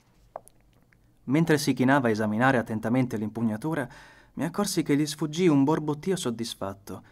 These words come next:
Poi, con estrema cautela, premette le mani sotto il manico ed estrasse la lama della ferita.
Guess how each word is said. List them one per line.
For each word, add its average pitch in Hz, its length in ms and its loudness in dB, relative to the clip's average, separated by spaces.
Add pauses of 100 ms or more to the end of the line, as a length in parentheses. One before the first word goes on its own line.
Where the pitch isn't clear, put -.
(280)
Poi, 139 300 2
con 120 140 -2
estrema 117 400 0
cautela, 107 600 -4
premette 147 440 -2
le 120 120 4
mani 156 300 2
sotto 117 260 -4
il 110 100 0
manico 151 380 0
ed 104 100 -4
estrasse 127 440 -2
la 104 120 0
lama 113 280 0
della 101 220 -6
ferita. 92 460 -12